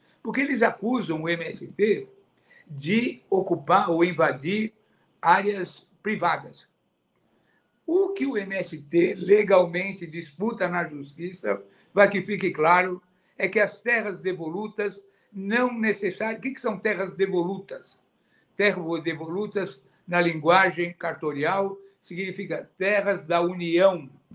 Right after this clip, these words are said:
Terras da União. Aonde tá a maior concentração de terras devolutas? Na Amazônia.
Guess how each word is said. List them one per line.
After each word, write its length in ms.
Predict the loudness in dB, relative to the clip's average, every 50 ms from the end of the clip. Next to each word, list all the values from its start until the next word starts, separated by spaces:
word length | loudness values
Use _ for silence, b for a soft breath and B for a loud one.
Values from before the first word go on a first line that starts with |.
| -20 -20 -20 _ _ _ _ _ _ _ _ _ _ _ _ _ _ _ _ _ _
Terras 420 | -4 -4 -2 -2 -2 -4 -6 -4
da 120 | -4 -4 -4
União. 600 | -4 -4 -4 -2 0 0 0 0 -2 -4 -8 -16 _ _ -10 -8 -8 -10 -14 -18 _ _ _ _ _ _ _ _
Aonde 440 | _ -2 -2 0 0 -2 -2 -4 -2
tá 140 | 0 0 2
a 20 |
maior 300 | 2 4 2 2 2 2
concentração 680 | -2 -6 -8 -6 -8 -8 -6 -6 -8 -8 -8 -10 -10 -10
de 100 | -10 -8
terras 340 | -4 -2 -2 -2 -2 -4 -4
devolutas? 580 | -4 -4 -2 -2 -2 -2 -2 -2 -4 -8 -12 -12 _ _ _ _ _ _ -10
Na 240 | -4 -2 -2 0
Amazônia. 840 | 0 2 2 2 0 2 4 6 6 6 4 2 -2 -6 -6 -8